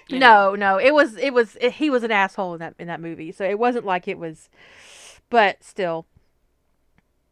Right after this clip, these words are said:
Speaker 2: He still got the girl in the end.
Speaker 1: Yeah, I,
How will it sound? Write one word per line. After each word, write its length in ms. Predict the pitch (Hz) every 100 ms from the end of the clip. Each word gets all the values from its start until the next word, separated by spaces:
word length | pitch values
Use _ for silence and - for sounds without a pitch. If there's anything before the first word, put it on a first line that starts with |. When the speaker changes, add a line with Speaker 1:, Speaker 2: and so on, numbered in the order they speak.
| -
Speaker 2:
He 120 | 240
still 160 | 269
got 160 | 254 247
the 80 | 185
girl 280 | 190 220 240
in 60 |
the 180 | 180 170
end. 260 | 170 185 - _ _ _ _ _ _ _ _ - - - -
Speaker 1:
Yeah, 360 | 220 220 226
I, 300 | - 240 254